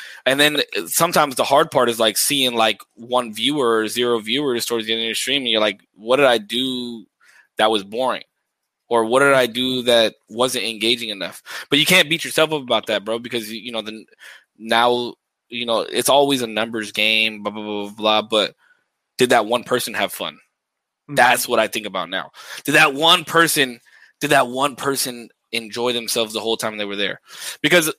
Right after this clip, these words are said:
Speaker 1: people always say, right, like, if you touch one person's life, then you did what you're, you were supposed to do in your life.
Speaker 2: Trip out on this. So, with the, even with the sh-, whole streaming, with, when I do my lives,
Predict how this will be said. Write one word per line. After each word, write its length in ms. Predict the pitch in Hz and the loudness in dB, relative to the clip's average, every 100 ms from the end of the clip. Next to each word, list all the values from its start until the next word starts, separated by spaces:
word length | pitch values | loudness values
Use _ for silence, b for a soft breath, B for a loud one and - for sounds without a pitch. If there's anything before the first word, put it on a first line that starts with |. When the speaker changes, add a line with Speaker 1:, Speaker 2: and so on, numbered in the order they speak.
| - 120 | -12 -10
Speaker 1:
people 180 | - 185 | -6 2
always 260 | 165 160 135 | 4 4 4
say, 180 | 175 143 | 2 4
right, 200 | 123 139 | 4 4
like, 120 | 123 | 2
if 100 | 120 | -2
you 80 | 120 | -2
touch 240 | 147 - | -2 -2
one 160 | 139 123 | -6 -4
person's 360 | 139 127 110 | -4 -4 -2
life, 220 | 117 147 120 | 2 2 0
then 100 | 110 | -8
you 100 | 101 | -6
did 120 | 113 | -6
what 220 | 107 - | -8 -8
you're, 220 | 107 104 95 | -8 -8 -10
you 100 | 110 | -14
were 120 | 110 104 | -10 -10
supposed 320 | - 127 - | -8 -8 -8
to 60 | |
do 100 | 101 | -12
in 80 | 98 | -12
your 100 | 101 | -10
life. 320 | - - - _ _ _ _ _ _ - | -10 -12 -16 _ _ _ _ _ _ -12
Speaker 2:
Trip 200 | 190 196 | -8 -4
out 120 | 185 | -4
on 140 | 175 | -4
this. 260 | 170 143 - _ _ | -8 -14 -16 _ _
So, 540 | - - 175 156 151 147 _ _ _ _ _ _ _ | -20 -8 -2 0 -2 -10 _ _ _ _ _ _ _
with 280 | 175 175 156 | -14 -12 -10
the, 180 | 170 202 190 | -8 -8 -8
even 320 | 196 208 202 | -12 -8 -8
with 140 | 190 | -10
the 80 | 147 | -14
sh-, 200 | - - | -18 -14
whole 320 | 165 190 185 | -12 -10 -10
streaming, 720 | - - 190 190 185 185 175 | -14 -18 -14 -12 -14 -14 -12
with, 180 | 165 147 | -12 -10
when 140 | 151 | -6
I 80 | 151 | -6
do 140 | 151 160 | -6 -6
my 120 | 151 | -4
lives, 380 | 147 151 156 | -2 -4 -8